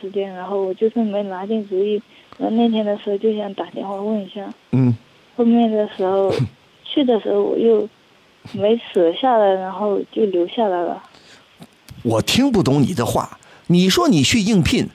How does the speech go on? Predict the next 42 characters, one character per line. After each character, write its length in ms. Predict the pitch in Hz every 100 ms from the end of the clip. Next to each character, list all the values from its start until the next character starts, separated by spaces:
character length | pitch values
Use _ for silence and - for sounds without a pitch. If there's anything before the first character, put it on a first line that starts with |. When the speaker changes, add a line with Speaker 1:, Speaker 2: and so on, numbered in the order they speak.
| - -
Speaker 2:
后 240 | - 294
来 160 | 170 220
你 220 | 156 127
犹 180 | 143 247
豫 140 | 233
了 180 | 131 104
一 40 |
下， 180 | 104 110
半 240 | - 190
个 40 | 214
月 160 | 233
时 160 | 143 147
间， 200 | 135 156
后 120 | 254
来 140 | 196 208
什 260 | - -
么 120 | 240
结 180 | 294 131
果 160 | 131 85
啊？ 240 | 82 - _ _ _ _ _ _ _ _ _ _ - - _ _
Speaker 1:
就 100 | -
是 140 | 302 302
我 180 | 233 208
在 200 | 269 233
老 220 | 208 180
家 220 | 233 226
应 220 | 247 262
聘 240 | 254 277 233
的 140 | 226
时 100 | 226
候， 220 | 208 208 202
就 140 | 220 214
是 220 | 226 226 - - - -
上 220 | 311 294 220
了 100 | 196
嘛， 220 | 175 180 - _
Speaker 2:
<laughs> 240 | _ -
Speaker 1:
上 160 | 311 262
了 100 | 220
之 100 | 220
后 240 | 220 226
我， 400 | 208 202 185 -